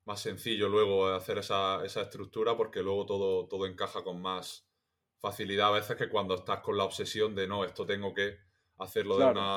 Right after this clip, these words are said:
Speaker 1: de otra manera", o qui-, o quizá enter-, estar más encorsetado, ¿no? Que a veces es lo que, lo que le da esa sensación quizá más rígida o menos,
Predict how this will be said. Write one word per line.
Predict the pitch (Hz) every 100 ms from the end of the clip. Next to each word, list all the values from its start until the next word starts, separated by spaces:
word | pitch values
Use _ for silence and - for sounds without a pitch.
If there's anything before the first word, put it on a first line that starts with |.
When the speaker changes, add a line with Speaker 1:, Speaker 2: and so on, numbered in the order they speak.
| 95
Speaker 1:
de |
otra | 95 98
manera", | 98 104 107
o | 104
qui-, | 92 90
o | 87
quizá | 87 98 95
enter-, | 92 95 87
estar | 90 - 95
más | 98 95
encorsetado, | 92 95 - 90 110 98
¿no? | 101 95
Que |
a | 92
veces | 90 107
es | 98
lo | 95
que, | 92 92 90 _ _ _
lo | 95
que | 90
le | 92
da | 98
esa | -
sensación | - 98 95 - 101 95
quizá | 95 95
más | 95 92
rígida | - 110 107 92 90
o |
menos, | 90 92 92 90